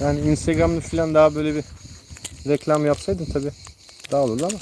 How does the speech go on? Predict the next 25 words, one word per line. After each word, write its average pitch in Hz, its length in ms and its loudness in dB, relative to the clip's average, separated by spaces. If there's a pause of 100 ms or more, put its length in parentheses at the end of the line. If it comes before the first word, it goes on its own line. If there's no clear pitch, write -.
(120)
yine 156 100 0
yaparız 135 400 0
elbet. 95 380 -4 (720)
Sanırım 139 220 2 (1300)
gerekiyor 147 500 -2
biraz 117 360 -4 (1800)
reklam 120 400 0
yapmak - 520 -8 (560)
canlı 110 260 0
yayın 110 240 -2
için. 131 160 -6
Arkada 131 400 4
bir 123 60 -4
şey 143 200 0
var. 143 160 6
Ben 131 120 4
şimdiden 143 460 -2
gördüm, 120 320 0
söyleyeyim. 123 440 -4
Litlio, 120 400 -2 (800)
Dracloak, 113 580 0 (1040)
Radulon, 113 500 4 (800)
Black 127 360 -4
Bells 131 180 2
Training, 110 540 -4